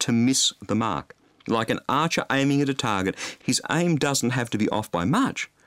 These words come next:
for him to miss the target altogether. That's the idea of sin. It's missing the mark, or as we might say these days, missing the point. Can you imagine getting to the end of your life on your deathbed, looking back and thinking to yourself, "You know,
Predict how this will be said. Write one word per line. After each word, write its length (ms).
for 140
him 160
to 60
miss 220
the 100
target 520
altogether. 560
That's 360
the 140
idea 400
of 100
sin. 400
It's 320
missing 680
the 120
mark, 460
or 180
as 140
we 120
might 220
say 240
these 260
days, 360
missing 400
the 60
point. 400
Can 140
you 100
imagine 400
getting 240
to 80
the 160
end 220
of 80
your 120
life 380
on 140
your 80
deathbed, 480
looking 360
back 400
and 120
thinking 360
to 100
yourself, 420
"You 100
know, 300